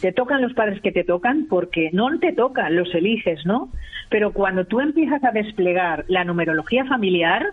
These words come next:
es increíble cómo se repiten vibraciones que realmente son las que tú has elegido para hacer el trabajo de vida que tienes que hacer, empezando por los padres.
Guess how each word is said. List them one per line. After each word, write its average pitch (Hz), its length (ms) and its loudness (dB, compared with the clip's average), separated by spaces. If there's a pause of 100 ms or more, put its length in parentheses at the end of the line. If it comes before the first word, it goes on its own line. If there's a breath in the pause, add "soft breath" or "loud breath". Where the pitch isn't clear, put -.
(1400)
es 262 240 -2
increíble 226 840 2 (480 soft breath)
cómo 226 260 0
se 220 120 -2
repiten 226 460 0
vibraciones 180 720 0 (920)
que 214 180 0
realmente 240 840 2 (100)
son 220 140 2
las 180 180 0
que 170 120 -2
tú 196 120 0
has 233 140 0
elegido 277 760 0
para 170 180 0
hacer 180 180 -2
el 247 140 2
trabajo 208 400 0
de 190 80 2
vida 247 240 2
que - 80 -4
tienes 254 240 0
que - 80 -2
hacer, 247 320 -2 (600)
empezando 202 440 0
por 208 100 0
los 175 120 -2
padres. 185 320 -2